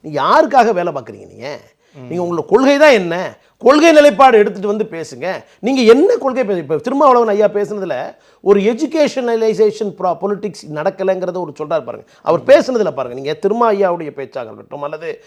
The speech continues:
Speaker 1: அ, முத்தம-, முத்தமிழறிஞர் கலைஞருடைய மகனார் ஐயா முதலமைச்சருடைய பேச்சாக இருக்கட்டும், எங்கேயுமே ஒரு சமூக பொறுப்போடு பேசக்கூடிய ஒரு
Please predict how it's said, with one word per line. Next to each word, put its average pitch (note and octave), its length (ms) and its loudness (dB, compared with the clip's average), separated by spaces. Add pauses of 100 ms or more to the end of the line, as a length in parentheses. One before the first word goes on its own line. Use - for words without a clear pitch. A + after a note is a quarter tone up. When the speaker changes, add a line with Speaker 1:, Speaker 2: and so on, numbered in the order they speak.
(220)
Speaker 1:
அ, E3 80 2
முத்தம-, E3 500 -4
முத்தமிழறிஞர் D3+ 460 -8
கலைஞருடைய D#3+ 540 -6
மகனார் C3+ 440 -10 (260)
ஐயா C3+ 380 -6
முதலமைச்சருடைய E3 680 -4
பேச்சாக C3+ 340 -12
இருக்கட்டும், A2 300 -18
எங்கேயுமே G3+ 640 -6
ஒரு F3 160 -12
சமூக G#3 440 -12
பொறுப்போடு G#3+ 600 -6
பேசக்கூடிய D3+ 440 -16
ஒரு - 240 -20